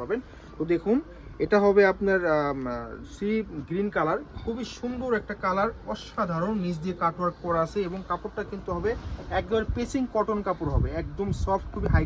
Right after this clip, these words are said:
কোয়ালিটি। আমরা ব্র্যান্ড টেগটা দেখিয়ে দেবো। এই দেখুন আপনার ব্র্যান্ড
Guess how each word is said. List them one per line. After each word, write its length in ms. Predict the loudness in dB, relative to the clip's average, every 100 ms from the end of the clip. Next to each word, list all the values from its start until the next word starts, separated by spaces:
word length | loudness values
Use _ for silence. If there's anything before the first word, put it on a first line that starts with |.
| 4
কোয়ালিটি। 260 | 2 4 2
আমরা 120 | 0 -2
ব্র্যান্ড 200 | -2 -2 -2
টেগটা 180 | -4
দেখিয়ে 320 | -2 -2 -4 -6
দেবো। 140 | -4 -4 -6 -12 -12 -2 6
এই 60 | 8
দেখুন 200 | 6 4 0
আপনার 180 | 0 -2 0
ব্র্যান্ড 260 | 2 4